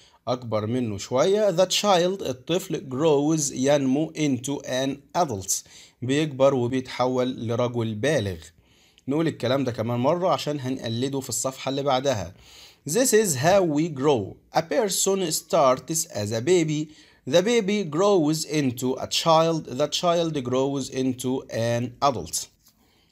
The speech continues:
نقول الصور تاني. A baby، قول معايا. A baby, a child, a child, an adult, an adult. تعالى ناخد الصورة اللي بعدها.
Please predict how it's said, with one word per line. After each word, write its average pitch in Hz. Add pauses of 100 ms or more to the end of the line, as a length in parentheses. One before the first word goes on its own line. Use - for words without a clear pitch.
(140)
نقول 190
الصور 156
تاني. 147
A 127
baby، 135
قول 123
معايا. 117 (320)
A 113
baby, 127 (480)
a 135
child, 160 (360)
a 123
child, 143 (400)
an 151 (180)
adult, 151 (540)
an 123 (180)
adult. 123 (440)
تعالى 143
ناخد 127
الصورة 107
اللي 123
بعدها. 156